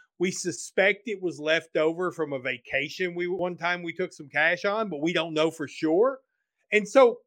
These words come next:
I'm still not going to say I buy into the whole manifestation thing,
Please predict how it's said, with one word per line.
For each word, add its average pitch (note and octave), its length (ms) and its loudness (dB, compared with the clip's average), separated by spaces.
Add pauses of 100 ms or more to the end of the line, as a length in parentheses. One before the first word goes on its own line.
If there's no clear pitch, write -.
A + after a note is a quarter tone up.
(260)
I'm D#4+ 220 4
still D4 340 -2
not B3+ 280 0
going G3+ 240 -2
to E3+ 100 -2
say E3+ 520 2
I D#3 380 0
buy C#3+ 300 0
into D#3 340 -8
the B2+ 140 -10
whole D#3+ 340 -8
manifestation D3 1080 -6
thing, G#3+ 360 0